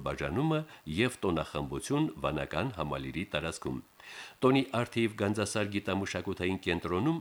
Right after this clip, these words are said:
Մատենադարանում, կկայանա Գանձասարը պատմական փաստաթղթերում խորագրով ցուցադրություն։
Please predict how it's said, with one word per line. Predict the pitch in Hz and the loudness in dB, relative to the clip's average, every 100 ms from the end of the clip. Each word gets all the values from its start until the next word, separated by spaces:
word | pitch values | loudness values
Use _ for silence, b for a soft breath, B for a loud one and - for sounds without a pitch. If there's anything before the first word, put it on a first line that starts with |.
| - | -2
Մատենադարանում, | 69 - 65 67 76 95 139 170 | -4 -4 -6 -2 -2 0 0 0
կկայանա | 123 98 80 80 120 - | 0 0 2 2 0 -2
Գանձասարը | 76 76 87 - 131 135 | -2 -2 -2 -2 -2 -2
պատմական | 107 101 85 80 90 101 | -4 -4 -4 0 -2 -2
փաստաթղթերում | 87 82 - - 85 104 110 | -6 -8 -12 -6 -2 -2 -2
խորագրով | - 85 71 67 113 127 | -2 0 0 -2 -4 -4
ցուցադրություն։ | - 98 90 87 80 - 65 | -8 -4 -4 -2 -2 -2 -6